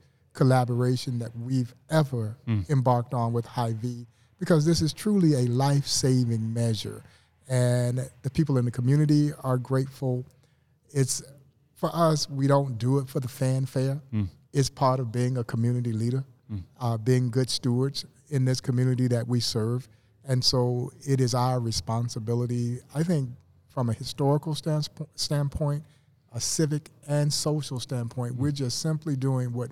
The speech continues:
Speaker 1: we are supposed to be doing.
Speaker 2: Fighting against the bully. I love that. <laughs> It's so, it's so good. It's so good. Um, we, we made our friendship and connection through, well, Kiana, we, we met through Andre Davis, a friend at Built Interior. Um,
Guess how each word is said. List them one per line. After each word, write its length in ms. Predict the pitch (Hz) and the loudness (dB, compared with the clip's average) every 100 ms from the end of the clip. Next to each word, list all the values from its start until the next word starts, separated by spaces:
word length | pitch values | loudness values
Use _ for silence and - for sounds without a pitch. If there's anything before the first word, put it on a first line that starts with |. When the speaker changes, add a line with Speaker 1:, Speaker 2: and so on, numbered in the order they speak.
| - | -8
Speaker 1:
we 180 | 127 135 - | -8 -8 -6
are 220 | 117 113 | -4 -4
supposed 720 | - 117 - 131 123 - - _ _ _ | -4 -6 -8 -10 -8 -10 -20 _ _ _
to 80 | - | -2
be 160 | 131 110 | 0 0
doing. 260 | 101 95 - _ _ _ - | -2 -8 -14 _ _ _ -18
Speaker 2:
Fighting 340 | - 117 117 | -2 0 2
against 260 | 107 110 - | 2 0 -2
the 60 | |
bully. 340 | 104 98 98 117 | -6 -8 -4 -2
I 60 | |
love 240 | 120 - 110 | 0 -2 -4
that. 160 | 117 - - | -4 2 8
<laughs> 1300 | 214 - - 240 277 - - 247 262 254 - - 233 | 8 10 8 8 10 10 10 8 8 8 6 6 8
It's 260 | 165 - | 8 8
so, 140 | - 139 | 6 8
it's 40 | |
so 60 | 143 | 6
good. 360 | 113 110 107 101 - 165 - 202 | 6 2 2 2 4 6 8 6
It's 160 | 131 | 6
so 240 | - 151 117 | 6 6 4
good. 300 | 107 101 98 - - - 127 | 2 -2 -4 -10 -12 -6 0
Um, 480 | 131 123 117 113 - | 2 2 0 -2 -4
we, 400 | 143 254 302 - | 0 2 2 -2
we 300 | 143 185 262 | -4 0 4
made 500 | 208 143 139 131 120 | 6 6 6 4 4
our 520 | 123 131 127 123 123 | 4 6 6 2 -2
friendship 540 | - 127 120 - 120 98 | -4 0 0 2 -2 0
and 100 | 110 | -4
connection 540 | 113 113 104 120 107 | -2 -2 -2 -4 -4
through, 840 | 95 - 117 117 113 113 110 110 110 | -6 -6 -4 -2 0 0 -2 -4 -4
well, 140 | 110 | -4
Kiana, 540 | - 113 123 123 113 131 | -2 0 2 2 0 -2
we, 180 | 123 | -4
we 180 | 117 123 | 0 2
met 280 | 127 123 - | 4 4 2
through 420 | - 113 107 104 | -2 0 0 -2
Andre 300 | 107 110 110 | 0 0 0
Davis, 440 | 104 101 104 139 - | -4 -8 -8 -6 -6
a 40 | |
friend 300 | - 101 101 | -6 -8 -6
at 160 | 101 113 | -6 -8
Built 320 | 101 107 - | -8 -8 -10
Interior. 540 | 101 110 104 107 113 - | -10 -6 -6 -6 -8 -6
Um, 380 | 117 110 104 | -2 0 -2